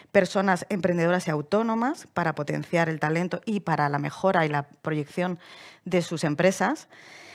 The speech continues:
y por sectores de actividad, que son aquellas empresas que por sectores sí que plantean, eh, itinerarios de formación, como es en el caso de Naturgy,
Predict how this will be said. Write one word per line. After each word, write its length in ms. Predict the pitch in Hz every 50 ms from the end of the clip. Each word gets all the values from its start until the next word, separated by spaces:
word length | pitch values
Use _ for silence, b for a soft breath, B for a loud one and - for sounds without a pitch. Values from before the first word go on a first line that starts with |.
| B B B B B B
y 140 | - 262 240
por 140 | 262 262
sectores 380 | 240 - 226 - 214 208 226 208
de 60 | 208
actividad, 440 | 190 - 196 175 170 180 196 202 180
que 80 | 160 160
son 240 | - 156 156 156 - -
aquellas 480 | - 156 139 156 160 170 175 175 - -
empresas 500 | - 175 160 156 - 180 190 180 175 -
que 80 | - 151
por 160 | - 151 151
sectores 580 | 143 - 147 - - - 180 185 220 233 - - -
sí 240 | - - - 220
que 120 | - 214 208
plantean, 680 | 208 202 196 190 190 196 175 208 202 208 220 240 247 - -
eh, 320 | - 175 156 156 151 147 143 143 143 147 143 139 - _ - - _ _ _ _ _ _ _ _ - -
itinerarios 520 | - 214 - 196 175 156 156 156 165 175 175
de 60 | 180
formación, 540 | 180 - 175 170 170 165 165 - 180 180 202
como 200 | 190 165 143 131
es 80 | - 147
en 60 | 135
el 40 | 135
caso 300 | - 139 139 139 156 156
de 80 | 156
Naturgy, 420 | 147 135 131 - - - - 165